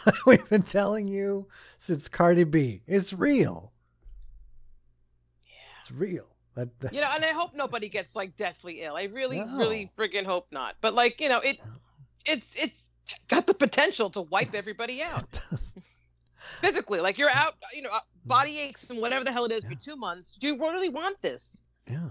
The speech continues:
Speaker 2: Is it worth it, guys?
Speaker 1: It's really not. I'm amazed by, I, I guess now that the numbers are skyrocketing,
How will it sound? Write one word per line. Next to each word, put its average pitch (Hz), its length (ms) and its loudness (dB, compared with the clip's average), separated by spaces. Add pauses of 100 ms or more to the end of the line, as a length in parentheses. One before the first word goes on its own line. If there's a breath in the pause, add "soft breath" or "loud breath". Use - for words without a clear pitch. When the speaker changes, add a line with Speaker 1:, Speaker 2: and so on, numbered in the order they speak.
Speaker 2:
Is 202 120 -2
it 269 100 -2
worth 311 280 2
it, 180 160 -2
guys? 185 460 0
Speaker 1:
It's - 240 -18
really 117 400 -2
not. 104 380 -6 (380)
I'm 143 360 2
amazed 123 720 0
by, 104 540 -4 (1160)
I, 170 200 -2 (100)
I 139 60 0
guess 180 260 4
now 165 220 6
that 147 220 0
the 131 60 0
numbers 143 440 4
are 117 80 2
skyrocketing, 113 1000 2